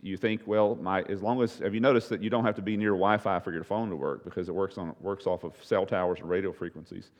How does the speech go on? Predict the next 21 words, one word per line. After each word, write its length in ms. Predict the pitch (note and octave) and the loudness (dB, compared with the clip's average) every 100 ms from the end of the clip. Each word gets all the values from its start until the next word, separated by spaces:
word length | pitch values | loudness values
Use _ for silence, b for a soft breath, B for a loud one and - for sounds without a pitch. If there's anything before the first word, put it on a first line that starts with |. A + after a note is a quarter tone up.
| b b b | b b b
This 140 | A#2 | -4
works 220 | G#2 A2 - | 0 2 2
off 200 | G2+ - | 0 -4
the, 100 | G#2+ | -8
a 60 | - | -10
similar 400 | - A2 F#2+ F2 | -4 -2 0 -4
system. 480 | - A2 - E2+ D#2 B B B B | -4 -6 -4 -8 -8 B B B B
In 80 | - | 2
fact, 220 | G#2+ G#2 | 4 4
it's 120 | G2+ | -2
a 60 | F#2+ | -6
system 400 | - A#2+ - G2 | -2 -2 0 2
that, 100 | F#2+ | 2
if 80 | F2+ | 2
familiar, 300 | F#2+ A2 G2+ | 0 2 2
anybody 260 | A2+ A#2 | 4 6
familiar 320 | G#2+ G#2 G#2+ G#2+ | 4 2 2 2
with 140 | F#2+ | 0
the 80 | G2+ | -2
helium 440 | A#2+ B2 A2 G#2 | 0 2 2 0
system 560 | F#2+ A2+ - A#2 A#2 | -4 -6 -6 -6 -6